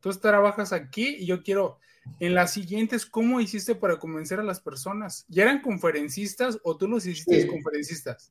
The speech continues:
Speaker 2: No, yo vendí gente que ya daba pláticas. Vas a lo seguro.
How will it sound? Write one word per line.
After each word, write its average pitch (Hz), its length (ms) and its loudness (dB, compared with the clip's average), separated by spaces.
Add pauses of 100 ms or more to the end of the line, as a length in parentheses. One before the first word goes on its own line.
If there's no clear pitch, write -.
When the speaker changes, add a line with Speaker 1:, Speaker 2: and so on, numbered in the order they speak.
(140)
Speaker 2:
No, 147 340 6
yo 208 140 6
vendí 196 320 2
gente 175 320 0
que 127 100 -2
ya 135 140 6
daba 135 300 2
pláticas. - 760 -2 (680)
Vas 120 220 -4
a 160 60 4
lo - 120 4
seguro. - 640 0